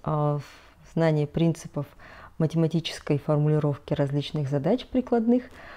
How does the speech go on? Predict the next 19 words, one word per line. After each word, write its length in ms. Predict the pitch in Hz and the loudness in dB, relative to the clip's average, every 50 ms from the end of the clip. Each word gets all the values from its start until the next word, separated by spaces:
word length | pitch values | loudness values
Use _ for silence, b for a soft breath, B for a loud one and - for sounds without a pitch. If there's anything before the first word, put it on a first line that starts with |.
| B B B | B B B
а, 140 | 170 170 160 | 2 2 2
в 80 | - | 0
частности, 680 | - - 180 170 165 - - 156 147 - - - 139 - - | 0 0 2 2 2 0 -2 -4 -4 -4 -6 -6 -6 -4 -2
использование 800 | - 151 - - - - 180 170 156 143 143 139 139 139 143 147 | -4 -4 -4 -2 2 4 4 4 4 2 2 0 0 -2 -2 -4
схем, 480 | - - - - 202 220 233 240 247 - | -6 -8 -4 0 2 4 4 4 2 2
графиков 560 | - 156 156 170 175 170 - 190 - - 160 - - - | 0 2 4 4 2 2 0 -4 -4 -6 -6 -6 -4 -6
и 80 | 151 | -4
таблиц 560 | - - 143 131 131 143 165 - 156 - - - | -2 -2 -2 -2 0 0 2 0 0 -2 -4 -4
для 220 | 151 147 180 214 | -2 0 0 -2
представления 720 | 214 - 185 - - - - 156 147 156 156 151 147 143 143 | -2 -4 -10 -14 -10 -6 -6 -4 -2 0 0 0 0 -2 -2
информации 800 | 139 - - 147 147 147 160 196 240 - - - 233 226 226 b b b b b b | -4 -6 -8 -8 -6 -4 -4 -4 -6 -6 -6 -4 -4 -4 -4 b b b b b b
или 240 | - 196 214 220 220 | -2 0 2 2 2
для 460 | 190 160 135 143 147 151 160 170 175 - | 2 0 0 -2 -2 -2 -2 -4 -4 -4
решения, 600 | - 151 147 135 - - 165 160 165 165 165 - - - - - - - _ - - - | -4 -4 -4 -4 -4 -4 -4 -2 -2 -4 -4 -6 -10 -16 -20 -20 -20 -20 _ -20 -12 -6
м, 140 | 180 160 147 | -4 -4 -4
поставленных 640 | - 151 - - - 151 143 151 151 151 151 151 151 | -4 -6 -6 -2 0 0 0 2 0 0 -2 -2 -4
задач. 380 | 156 147 - - - - - - - - - - - - - - - - - - - - - - - - - - | -6 -6 -8 -10 -12 -14 -20 -20 -20 -20 -20 -20 -20 -20 -20 -20 -20 -20 -20 -20 -20 -20 -20 -20 -20 -18 0 6
Первое 340 | 208 196 190 196 208 220 220 | 6 8 8 8 6 6 6
задание 520 | 214 240 226 233 240 247 247 247 247 254 | 6 4 4 6 6 6 6 6 4 2